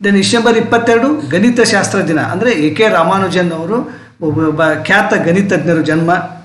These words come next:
ನೀಡಿದ, ಜನ್ಮಿಸಿದಂಥ ಅಥವಾ ಜನಿಸಿದಂಥ ದಿನ ಅದು. So ಹಾಗಾಗಿ then ಇಪ್ಪತ್ಮೂರು ರೈತರ ದಿವಸ, ಅಂದ್ರೆ ಚರಣ್ ಸಿಂಗ್ ಅವರ ಹುಟ್ಟಿದಂಥ ಒಂದು ದಿನ. Then ಇಪ್ಪತ್ತೊಂಬತ್ತು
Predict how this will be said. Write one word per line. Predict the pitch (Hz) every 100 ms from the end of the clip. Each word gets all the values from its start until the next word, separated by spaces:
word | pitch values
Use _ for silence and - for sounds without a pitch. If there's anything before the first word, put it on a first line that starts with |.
| -
ನೀಡಿದ, | - 165 160 156 151 151 151
ಜನ್ಮಿಸಿದಂಥ | 165 196 208 214 160 160 175 170 247 349 - - -
ಅಥವಾ | 180 226 202
ಜನಿಸಿದಂಥ | 131 226 240 254 214 190 185 175 - -
ದಿನ | 170 175
ಅದು. | 139 110 - - - - - -
So | 185
ಹಾಗಾಗಿ | 165 160 180 262 302 - - -
then | 208 214 208 208 208 202 202
ಇಪ್ಪತ್ಮೂರು | - 254 - 240 240 277 -
ರೈತರ | 170 240 240 214
ದಿವಸ, | 170 165 -
ಅಂದ್ರೆ | 185 240
ಚರಣ್ | 214 175 226 214
ಸಿಂಗ್ | 208 202
ಅವರ | 190 196 254 -
ಹುಟ್ಟಿದಂಥ | 196 165 175 170 156 220 311 - - 165
ಒಂದು | 156 156
ದಿನ. | 151 135 113 - - - - - -
Then | 180 196 202 202
ಇಪ್ಪತ್ತೊಂಬತ್ತು | 190 - 240 220 220 202 - 262 277